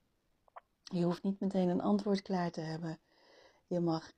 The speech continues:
eerst dan in jezelf onderzoeken waar die trigger vandaan komt. Wat er in jou geraakt wordt. Dat kan zijn dat je je ergens voor schaamt. Kan zijn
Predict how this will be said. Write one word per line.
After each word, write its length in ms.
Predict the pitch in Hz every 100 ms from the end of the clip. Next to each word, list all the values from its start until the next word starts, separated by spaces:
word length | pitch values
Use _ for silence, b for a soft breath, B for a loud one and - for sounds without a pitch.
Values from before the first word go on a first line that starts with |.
| _
eerst 500 | - 185 185 190 -
dan 280 | 170 170 180
in 260 | - 196 202
jezelf 460 | 175 165 160 165 - _
onderzoeken 720 | 220 214 190 170 - 165 160 - _ _ _ _ _
waar 340 | 165 160 170 175
die 100 | 160
trigger 360 | - 160 160
vandaan 380 | - 165 175 214
komt. 320 | 196 151 151 -
Wat 380 | 160 165 190
er 180 | 196 185
in 160 | 180 180
jou 260 | 175 180
geraakt 540 | 185 180 180 202 233 -
wordt. 340 | 143 147 - _ _ _ _ _
Dat 140 | 240
kan 320 | - 180 165 -
zijn 320 | - 165 -
dat 180 | 143 -
je 120 | -
je 60 | 147
ergens 440 | 123 156 - 190
voor 160 | - 226
schaamt. 640 | - 254 262 294 302 - _ _ _ _ _ _
Kan 240 | _ 156 160
zijn 420 | 160 147 139